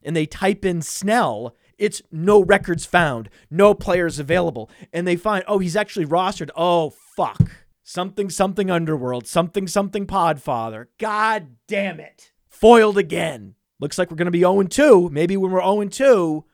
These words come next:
we'll have a high waiver claim. We'll be able to get the next free square that comes available next week.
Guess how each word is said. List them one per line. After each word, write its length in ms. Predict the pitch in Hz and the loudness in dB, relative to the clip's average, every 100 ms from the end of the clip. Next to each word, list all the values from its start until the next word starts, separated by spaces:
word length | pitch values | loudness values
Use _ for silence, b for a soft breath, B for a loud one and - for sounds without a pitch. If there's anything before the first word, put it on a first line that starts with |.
| _ | _
we'll 100 | - | -6
have 80 | 156 | -4
a 80 | 151 | -2
high 200 | 180 190 | -2 0
waiver 340 | 180 233 214 | 4 4 2
claim. 220 | 220 196 165 | -2 -6 -6
We'll 180 | 160 | -6
be 60 | 151 | -8
able 80 | 131 | -6
to 40 | |
get 280 | 123 208 - | -2 -2 -2
the 100 | 202 | -8
next 640 | 180 175 226 226 - - _ _ | -6 -4 -4 -6 -14 -16 _ _
free 220 | _ 170 | _ -6
square 500 | 165 - - 139 123 | -6 -6 -2 -2 -2
that 140 | 117 120 | -6 -6
comes 260 | 156 139 | -4 -4
available 480 | 120 127 117 113 117 | -4 -4 -4 -6 -6
next 300 | 143 185 - | -2 -4 -4
week. 400 | 143 113 - _ | -8 -8 -12 _